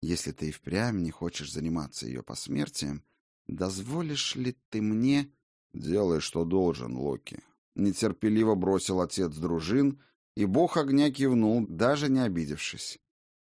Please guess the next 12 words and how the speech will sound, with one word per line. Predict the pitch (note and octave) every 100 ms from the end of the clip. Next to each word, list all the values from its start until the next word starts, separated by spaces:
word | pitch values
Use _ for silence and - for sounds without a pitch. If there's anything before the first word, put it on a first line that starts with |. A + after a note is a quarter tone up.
| _ _
"Как | - F2+
твоё | - F2 F2+
имя, | F#2 A#2+ F2 - _
доблестное?" | - A#2+ - - - - - _ _ _ _ _ _ _ _ _
Богатырка | E2 F#2 F2+ F2+ A#2 C3 C#3+
несмело | C#3+ C3+ G#2+ F#2+ G2
приподняла | G2 G2+ - F2 F2+ E2+
взгляд. | F2 E2 D#2 A1 - _ _ _ _ _
В | D2+
глазах | E2+ D#2+ E2+ D#2+
стояли | - D#2+ C#2+ D2+
слёзы. | - E2+ C#2 C2